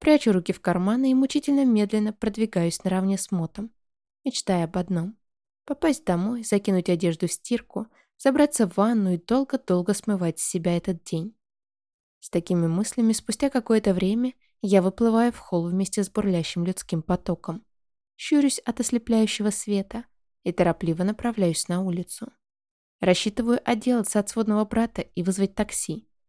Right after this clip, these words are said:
Только у провидения на меня явно иные планы. "Поехали, Саша?"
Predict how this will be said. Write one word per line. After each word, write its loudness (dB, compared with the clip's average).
Только 0
у 4
провидения 2
на 2
меня 0
явно 0
иные 0
планы. -6
"Поехали, 2
Саша?" -2